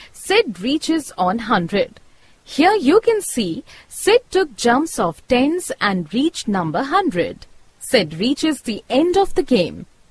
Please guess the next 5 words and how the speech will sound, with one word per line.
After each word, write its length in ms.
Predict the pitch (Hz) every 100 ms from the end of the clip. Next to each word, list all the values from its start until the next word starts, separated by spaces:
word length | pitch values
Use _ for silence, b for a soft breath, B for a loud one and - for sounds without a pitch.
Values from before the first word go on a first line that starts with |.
| _
Therefore, 600 | 170 175 151 - 415 370 466 b b b
he 320 | - 381 453
won 440 | 294 185 302 349 202
the 100 | 170
game. 380 | 226 175 98